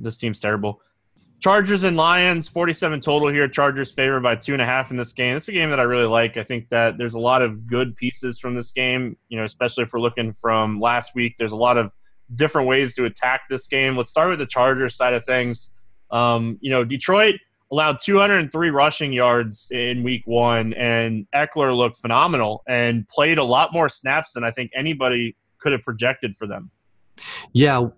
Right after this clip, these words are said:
Speaker 2: you know, we were being told going into week one that it would be a fifty-fifty split with Eckler getting passing down work,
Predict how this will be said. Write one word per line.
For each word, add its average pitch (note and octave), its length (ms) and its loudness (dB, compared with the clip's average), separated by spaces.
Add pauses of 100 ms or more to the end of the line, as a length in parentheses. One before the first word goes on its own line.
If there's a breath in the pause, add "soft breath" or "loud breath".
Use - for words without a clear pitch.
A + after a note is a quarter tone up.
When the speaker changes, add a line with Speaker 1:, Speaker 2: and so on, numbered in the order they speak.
(160)
Speaker 2:
you C#3+ 100 -2
know, A2+ 140 2
we A#2+ 200 4
were D#3+ 200 8
being A#2+ 300 4
told G#2+ 400 0 (100)
going G#2+ 220 4
into G#2+ 340 0
week G#2 200 0
one G#2+ 220 2
that G#2+ 120 2
it A2 40 6
would G#2 120 4
be A2 80 6
a G#2 60 2
fifty-fifty C3 540 2
split A2+ 480 0
with G#2+ 380 0
Eckler A2 260 0
getting G2 340 0 (460 loud breath)
passing B2 280 0
down G#2 200 2
work, G2+ 300 0